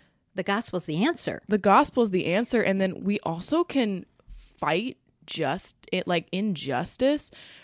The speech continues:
Speaker 2: from a gospel point of view. Like, I think the gospel gives you, or I think the Bible just gives you a lot of clear examples on how to do that. And I love that he was not only bold in the way that he fought against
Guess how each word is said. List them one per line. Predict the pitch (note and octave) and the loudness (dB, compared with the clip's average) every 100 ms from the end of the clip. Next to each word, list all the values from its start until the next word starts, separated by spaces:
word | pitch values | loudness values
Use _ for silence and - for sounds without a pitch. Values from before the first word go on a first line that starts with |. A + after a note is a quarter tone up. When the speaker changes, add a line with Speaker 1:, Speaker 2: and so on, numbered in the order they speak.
| _ | _
Speaker 2:
from | - A3+ G#3+ | -4 0 0
a | |
gospel | E3+ E3+ A3+ C#4 - B3 G3 E3+ D#3+ _ _ _ _ | -2 -2 0 -2 0 2 6 4 2 _ _ _ _
point | - G3 D4 D#3+ | -4 0 2 0
of | C3 | -2
view. | D3 D3+ C#4+ D4+ C3 - | -4 -2 2 2 2 -2
Like, | - F3+ F3 F3 - - - _ _ _ _ _ _ - | -4 4 4 4 -4 -20 -20 _ _ _ _ _ _ -4
I | G#3 | -2
think | C#4+ C4 | -2 0
the | A3 | 4
gospel | A3 A#3 B3 | 4 4 -2
gives | G#3 G#3+ G3+ | 0 -2 0
you, | G#3+ G#3+ - | 0 0 2
or | G3+ G3+ | 0 0
I | G#3 | -2
think | C4+ C#4+ | 0 -2
the | |
Bible | G3 - G3+ D4 C#4 | -2 -4 -2 0 0
just | F3+ | 0
gives | G3 F#3 | -4 -2
you | G#3+ | 0
a | |
lot | G3 F3+ G3 | 0 0 0
of | G3+ | -2
clear | - - A3 | -8 -8 -2
examples | A3 F#3 D#3+ A#3+ A#3+ F#3+ | -2 -2 -4 -4 -6 -8
on | D#3+ | -6
how | F3 E3+ | -4 -4
to | |
do | D#3+ D#3 F#3+ | -4 -4 -2
that. | C4 D4 D#4+ - - - - - - | -2 -2 -4 -8 -20 -20 -20 -18 -2
And | G#3+ - | 0 2
I | G#3+ | 2
love | G#3 A3+ A#3+ | 4 4 4
that | G3 | 0
he | A3+ | 0
was | G#3 F#3 | -2 0
not | F3 G3 | 2 2
only | C4+ C#4 A3+ | 2 -2 -4
bold | D#3 D#3+ E3 F#3 G3+ | -2 2 4 4 2
in | F3 E3+ | 0 -2
the | |
way | D#3+ D#3+ | 0 -2
that | D3+ | -2
he | - E3+ | -6 -10
fought | - - D#3 D#3 D#3 | -10 -2 2 4 4
against | E3 D#3+ D#3 D#3 - | 0 -2 -4 -4 -8